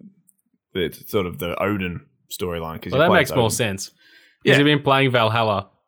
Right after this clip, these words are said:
Speaker 2: since last November when we got our Bears Vibes.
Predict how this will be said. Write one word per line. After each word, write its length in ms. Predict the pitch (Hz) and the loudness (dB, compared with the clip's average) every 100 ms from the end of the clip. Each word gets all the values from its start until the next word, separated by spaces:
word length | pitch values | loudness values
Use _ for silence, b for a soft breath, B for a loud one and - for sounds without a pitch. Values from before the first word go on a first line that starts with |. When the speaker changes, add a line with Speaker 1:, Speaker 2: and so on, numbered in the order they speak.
| _ _ | _ _
Speaker 2:
since 400 | - 123 107 - _ _ - 127 | -2 0 0 -6 _ _ -18 0
last 280 | 113 110 | 2 2
November 400 | 120 104 104 104 - | 0 0 0 -2 -4
when 180 | 120 123 | 0 2
we 80 | 127 | 4
got 140 | 139 | 4
our 80 | 120 | 4
Bears 280 | 107 110 104 | 2 0 2
Vibes. 400 | 113 110 95 | 2 2 0